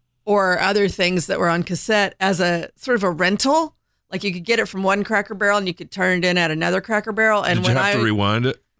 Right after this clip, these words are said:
Speaker 1: Uh, n-, no. Um, but when I used to be way too poor to afford plane tickets, I would drive home to Indiana and I would stop and get one of those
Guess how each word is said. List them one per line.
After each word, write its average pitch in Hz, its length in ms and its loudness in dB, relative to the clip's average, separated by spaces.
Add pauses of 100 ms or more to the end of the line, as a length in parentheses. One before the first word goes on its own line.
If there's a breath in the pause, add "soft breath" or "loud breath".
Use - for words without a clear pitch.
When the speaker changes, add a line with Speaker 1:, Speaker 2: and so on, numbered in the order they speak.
(120)
Speaker 1:
Uh, 226 80 -8 (120)
n-, 226 160 2 (280)
no. 170 240 -2 (480)
Um, 196 360 0
but 202 240 2
when 208 160 2
I 196 120 4
used 208 340 0
to 208 100 0
be 180 280 2
way 185 220 2
too 180 180 0
poor 185 280 0
to 180 240 -2
afford 170 360 -4
plane 262 280 0
tickets, 175 580 -2 (320)
I 190 180 0
would 180 300 0
drive 165 320 0
home 175 220 -2
to 170 100 -2
Indiana 180 400 0
and 165 220 -2
I 165 100 -2
would 165 160 -6
stop 165 300 -6
and 160 140 -10
get 165 180 -6
one 175 120 -4
of 165 60 -6
those 170 480 -2